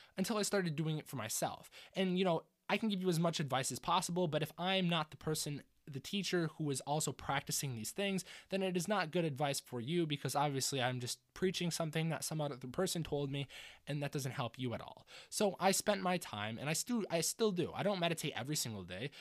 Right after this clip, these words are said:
but I do meditate, and I'm trying to a little bit more every single day because it does help me.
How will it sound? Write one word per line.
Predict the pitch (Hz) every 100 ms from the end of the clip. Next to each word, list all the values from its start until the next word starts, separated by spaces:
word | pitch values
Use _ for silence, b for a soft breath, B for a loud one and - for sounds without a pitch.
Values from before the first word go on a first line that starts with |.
| B
but | -
I | 190
do | 190 220
meditate, | 202 196 185 - 170
and | 147
I'm | 151
trying | 151 165 151 147
to | - 143
a |
little | 127 139 135
bit | 131
more | 123 120 113 120 _ B _ -
every | 160 156
single | 147 156 123
day | 123
because | 135 151 190
it | 196
does | 233 247
help | 202 180
me. | 104